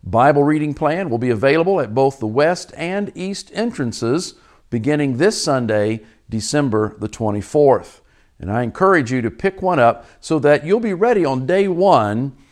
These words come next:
of twenty twenty-four to discover Christ in Scripture.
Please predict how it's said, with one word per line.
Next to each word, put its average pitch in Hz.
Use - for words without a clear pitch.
of 117
twenty 165
twenty-four 139
to -
discover 110
Christ 110
in 107
Scripture. -